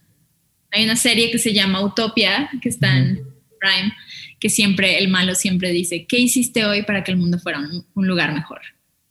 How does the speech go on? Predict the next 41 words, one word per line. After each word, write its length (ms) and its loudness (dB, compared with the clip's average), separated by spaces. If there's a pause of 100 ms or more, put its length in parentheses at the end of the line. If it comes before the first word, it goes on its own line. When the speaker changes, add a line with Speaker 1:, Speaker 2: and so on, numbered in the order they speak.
(680)
Speaker 1:
Es 100 -12
como, 240 0
"¿Qué 100 -2
hiciste 360 0
hoy 200 0
para 200 2
que 80 -6
este 120 -4
show 220 2
Speaker 2:
Órale. 120 0
Speaker 1:
fuera 220 -4
un 160 -6
show 120 -4
mejor?". 340 -4 (1700)
Speaker 2:
Wow, 440 0
me 120 0
encanta, 420 -2 (120)
me 80 0
encanta 200 2
esa 60 4
Speaker 1:
Ujú. 40 4
Speaker 2:
pregunta. 280 0 (580)
Speaker 1:
Ujú. 420 2 (100)
Speaker 2:
Es, 200 4
es 60 6
bueno, 240 4
es 120 2
bueno 180 4
que 60 2
nos 100 4
la 100 2
llevemos 300 4
siempre, 600 0 (420)
tal 120 4
vez 100 6
al 80 2
final 200 2
del 140 4
día, 200 2
¿no? 180 2
Preguntarnos. 760 0